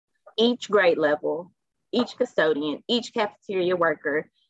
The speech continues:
um, the secretaries of the school, the paras. I want to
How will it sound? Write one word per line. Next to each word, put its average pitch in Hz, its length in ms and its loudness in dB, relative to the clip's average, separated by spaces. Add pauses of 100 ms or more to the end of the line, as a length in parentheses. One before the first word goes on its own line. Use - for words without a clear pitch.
(160)
um, 147 240 -2
the - 80 -6
secretaries 226 680 0
of 170 100 -2
the 170 60 -12
school, 160 300 -6
the - 80 -6
paras. 202 500 2
I - 60 0
want 196 280 -4
to 180 220 -2